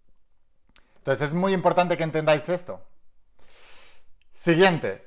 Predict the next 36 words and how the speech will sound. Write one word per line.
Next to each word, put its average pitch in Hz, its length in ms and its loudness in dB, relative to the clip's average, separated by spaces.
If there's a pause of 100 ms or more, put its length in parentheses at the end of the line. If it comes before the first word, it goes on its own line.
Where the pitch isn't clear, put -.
eh, 147 500 8
conocimiento 165 680 2
del 156 140 4
verdadero 135 480 4
yo, 120 320 0
que 127 300 2
le 127 100 2
llaman 147 220 2
en 151 40 -2
algunas 143 460 -2
culturas 143 500 -4
el 123 220 -2
Satori. 117 500 -2 (920)
El 131 160 -6
Satori, 190 520 2 (120)
es, - 180 -10
que 139 140 -4
es 131 80 -4
el 139 100 -4
conocimiento 131 720 -2
del 127 140 2
verdadero 127 420 2
yo, 143 240 2
que 139 160 0
es 127 100 -2
lo 135 140 4
que 131 120 -2
decía 120 360 0
Jesús 151 320 -4
de 160 80 0
Nazaret 139 380 0
en 131 80 -4
la 123 100 2
Biblia. 127 400 -4 (320)
Cono-, 135 380 0
em, 117 580 -2